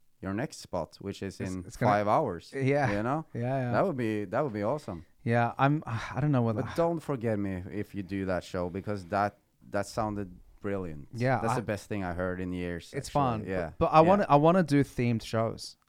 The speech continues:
Speaker 2: I think doing themed shows gives you the excuse to craft specific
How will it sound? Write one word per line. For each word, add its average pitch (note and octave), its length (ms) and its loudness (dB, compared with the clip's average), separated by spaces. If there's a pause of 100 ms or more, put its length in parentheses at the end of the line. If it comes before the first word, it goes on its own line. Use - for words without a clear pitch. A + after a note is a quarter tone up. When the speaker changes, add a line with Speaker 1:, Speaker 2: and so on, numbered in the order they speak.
(140)
Speaker 2:
I A#2+ 100 4
think C#3+ 340 2
doing A#2+ 240 2
themed B2+ 460 0
shows A#2+ 580 2
gives A2+ 380 -4
you A2 320 0
the G#2+ 320 -4
excuse A2+ 800 -6
to - 160 -12
craft - 520 -2
specific - 760 -6